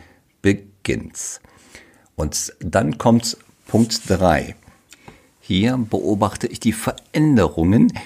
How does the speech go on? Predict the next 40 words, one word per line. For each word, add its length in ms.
die 100
sich 200
im 180
Vergleich 1000
zur 880
Baseline 520
ergeben. 540
Und 120
hier 120
fange 200
ich 120
auch 160
wieder 220
an 340
mit 440
der 180
Mimik 1000
und 200
zwar 320
wieder 160
mit 120
der 120
Augenpartie. 640
Und 120
da 80
sehe 140
ich 120
sofort, 520
wenn 200
zum 200
Beispiel 260
die 160
Augendeckfalte 880
sich 240
absenkt 500
als 160
Veränderung, 520
dann 160
weiß 240
ich, 220